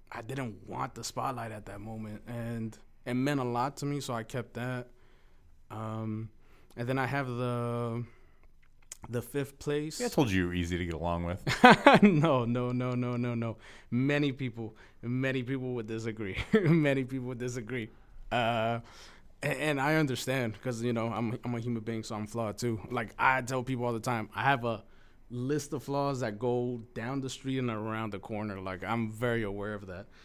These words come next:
Speaker 1: Uh, but the fifth place one, I had it, and then
Speaker 2: This
Speaker 1: I
Speaker 2: is
Speaker 1: like
Speaker 2: N F A fifth place?
Speaker 1: The N F A plis-, fifth place one. I took it apart so I could ship it,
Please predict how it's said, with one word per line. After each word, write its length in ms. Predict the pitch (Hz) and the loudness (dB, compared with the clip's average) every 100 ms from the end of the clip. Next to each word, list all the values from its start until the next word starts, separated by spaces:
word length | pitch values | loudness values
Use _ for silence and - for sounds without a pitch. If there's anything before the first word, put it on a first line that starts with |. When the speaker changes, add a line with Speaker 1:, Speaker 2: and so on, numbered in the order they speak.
| - - - - | -20 -20 -20 -12
Speaker 1:
Uh, 260 | - 123 123 | -4 0 -2
but 400 | 113 123 117 113 - - - - - - | -2 -4 -4 -8 -16 -20 -20 -20 -18 -8
the 200 | 131 127 | -4 -2
fifth 320 | - 175 - | 0 0 2
place 340 | - 170 170 | 2 2 0
one, 540 | 170 170 165 170 170 151 - - - - - | 0 2 4 4 2 -2 -10 -20 -20 -20 -4
I 140 | 110 | -2
had 360 | 95 143 156 165 | 0 0 2 2
it, 340 | 165 165 - - | 0 -2 -4 -10
and 240 | 147 127 117 | -4 -4 -2
then 720 | 127 127 127 123 120 123 117 - - - - - - | 0 0 2 2 0 0 -4 -12 -20 -20 -20 -20 -12
Speaker 2:
This 140 | 120 107 | -2 0
Speaker 1:
I 40 | |
Speaker 2:
is 60 | 123 | 2
Speaker 1:
like 100 | 131 | 6
Speaker 2:
N 40 | 107 | 6
F 120 | 95 | 6
A 100 | 101 | 4
fifth 220 | 98 104 | 4 -2
place? 240 | - 113 127 | 0 -2 0
Speaker 1:
The 140 | 139 | -2
N 140 | 131 143 | 0 -2
F 140 | 123 | -2
A 120 | 139 | -4
plis-, 280 | 135 147 135 - - | -4 -6 -8 -12 -16
fifth 240 | - 143 - | -6 -6 -4
place 280 | 151 147 - | -4 -4 -4
one. 240 | 156 160 - - - - | -4 -6 -10 -20 -20 -10
I 120 | - 107 | -6 -4
took 220 | - 151 | -2 -2
it 60 | 131 | -2
apart 400 | - 143 151 143 | -2 -2 -2 -4
so 100 | 120 | -4
I 60 | |
could 140 | 117 107 | -4 -6
ship 320 | - 151 160 | -2 -2 0
it, 200 | 190 190 | -2 -4